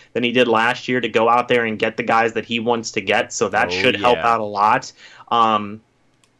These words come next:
Speaker 1: you know, and if, in, in the case of Jameis Winston, he is probably gonna get franchise tagged.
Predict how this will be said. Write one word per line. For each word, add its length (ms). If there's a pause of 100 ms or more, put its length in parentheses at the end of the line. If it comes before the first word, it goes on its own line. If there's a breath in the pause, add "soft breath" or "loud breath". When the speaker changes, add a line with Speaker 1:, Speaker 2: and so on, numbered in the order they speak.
Speaker 1:
you 140
know, 160
and 140
if, 140
in, 540
in 100
the 40
case 240
of 80
Jameis 340
Winston, 320
he 160
is 120
probably 320
gonna 80
get 180
franchise 540
tagged. 460